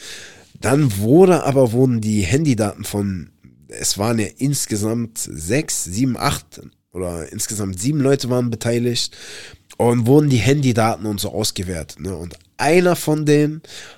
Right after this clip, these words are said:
hat das Handy, was er die ganze Zeit benutzt, hat er auch für diesen, äh, Überfall da benutzt.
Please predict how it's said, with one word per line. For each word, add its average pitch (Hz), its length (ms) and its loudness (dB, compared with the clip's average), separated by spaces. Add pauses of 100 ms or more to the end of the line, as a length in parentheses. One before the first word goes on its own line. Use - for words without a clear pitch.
hat - 440 -2
das 90 420 0
Handy, 135 320 2
was 117 160 -2
er 110 40 -2
die 117 80 -2
ganze 185 320 2
Zeit 151 260 2
benutzt, 120 520 0
hat 143 160 -4
er 113 60 0
auch 110 120 -2
für - 160 -6
diesen, 110 340 0
äh, 101 300 0
Überfall 123 560 0
da 98 120 -4
benutzt. 90 600 -8